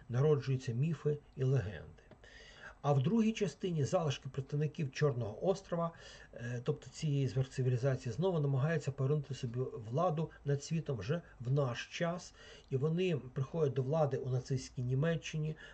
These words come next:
посилають своїх представників в загадкову Шамбалу для кон-, контактів з махатмами,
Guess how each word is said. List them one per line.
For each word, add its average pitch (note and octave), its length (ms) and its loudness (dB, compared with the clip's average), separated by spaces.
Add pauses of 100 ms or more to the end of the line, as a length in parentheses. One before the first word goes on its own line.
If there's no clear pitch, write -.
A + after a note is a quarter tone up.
посилають D#3 420 0
своїх C3+ 200 0
представників C3 600 -2 (160)
в A2+ 40 -10
загадкову A2+ 480 -2
Шамбалу C3+ 600 0 (260)
для C3 140 2
кон-, B2 220 -4 (460)
контактів B2+ 540 0
з E2+ 80 -10
махатмами, C#3 760 0